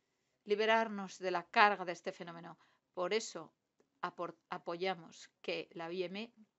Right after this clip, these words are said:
a la O I M convirtiéndonos en dos mil veintiuno en el séptimo donante mundial, en particular financiando programas para abordar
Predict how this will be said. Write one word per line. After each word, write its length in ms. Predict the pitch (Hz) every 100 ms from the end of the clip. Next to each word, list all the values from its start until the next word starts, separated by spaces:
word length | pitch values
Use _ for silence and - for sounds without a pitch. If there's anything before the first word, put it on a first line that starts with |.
| _ _ _ _ _ _ _ - - -
a 80 | 190
la 80 |
O 40 | 190
I 100 | 190
M 160 | 208
convirtiéndonos 680 | 202 202 196 196 247 214 190
en 100 | 180
dos 140 | 185 214
mil 120 | 220
veintiuno 400 | 208 185 190 208
en 100 | 202
el 140 | 208
séptimo 720 | 190 - 359 330 - 320 277 277
donante 480 | 185 175 180 180 180
mundial, 520 | 170 165 175 170 165 - - _
en 100 | 170
particular 600 | 175 175 160 170 180 214 247 _ _ _ _ -
financiando 580 | - 240 190 170 190 190
programas 460 | 190 180 185 185 -
para 140 | 185
abordar 400 | 180 175 180 190